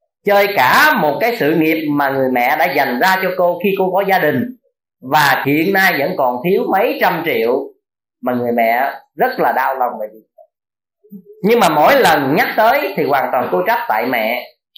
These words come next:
là tại mẹ thế này, tại mẹ thế kia, mẹ không thương con, lo trả tiền thế này thế nọ. Nhưng bản thân cô không bao giờ hiểu được mình sai. Quan trọng nhất là vậy.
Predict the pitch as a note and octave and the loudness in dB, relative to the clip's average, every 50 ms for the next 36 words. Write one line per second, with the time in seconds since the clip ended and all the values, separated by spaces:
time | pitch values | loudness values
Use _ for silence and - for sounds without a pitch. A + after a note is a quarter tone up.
0 | - _ _ _ _ _ - C3 C3+ C3 - - B2 C3+ C#3+ C#3 B2 A#2+ C3 - | -20 _ _ _ _ _ -2 0 0 2 2 0 0 0 0 0 0 -2 -2 -2
1 | G3+ G#3 F3 D#3 C3 - B2 - B2+ C3 B2 A#2 B2 - G3+ G3+ G3 F#3+ F3+ C#3 | -2 -2 -2 -2 -2 -2 -2 -2 -2 -2 0 -2 -2 -2 -4 -2 0 0 0 0
2 | B2 B2 C3 - G3+ F#3+ F#3+ F#3+ G3 G3 F#3+ F#3 F#3 F#3 F3+ F3 F3 F3+ F3 E3+ | 0 -2 0 -2 -2 -4 -2 0 2 2 2 2 2 2 2 4 4 2 2 2
3 | E3+ E3+ C#3 E3+ - C#3+ B2 A#2 A#2 D3+ F3 E3 C#3 A2+ - D#3 D#3+ D3 A#2 G#2+ | 0 -2 -2 -2 -2 -2 -4 -2 -2 -2 -2 -2 -4 -4 -4 -4 -4 -2 -2 0
4 | A2 - - - - - _ _ _ - G#3 B3+ B3+ B3 G#3 F3+ B3+ G3 G#3+ A#3 | 0 0 -2 -4 -8 -14 _ _ _ -2 0 0 2 0 0 0 0 0 0 0
5 | B3 A3+ - A3+ A#3 A#3 A3+ F3+ - - - - _ _ _ - - C#4+ D4+ D4+ | 0 0 0 2 2 2 2 0 -2 -6 -10 -16 _ _ _ -2 -2 0 0 0
6 | D4+ D4+ D#4+ D4+ B3+ G#3+ F#3 D#3 D3+ D3 F3+ A#3+ F#3+ D3+ - D#3+ D3+ D3 B2+ - | 0 0 0 2 2 2 2 2 2 2 0 2 0 0 0 0 -2 -2 -2 -2
7 | - E3 D#3 D#3 - - - _ _ _ _ _ _ _ _ _ _ _ _ _ | -2 -2 -4 -4 -6 -10 -16 _ _ _ _ _ _ _ _ _ _ _ _ _
8 | _ _ _ _ _ _ - A3 A#3 A3+ F#3+ D#3+ F3 A3 C#4 C4+ G#3 F3 D3 C3+ | _ _ _ _ _ _ 0 0 0 2 2 0 0 0 0 0 0 0 0 0
9 | B2 B2 - | -2 -2 -4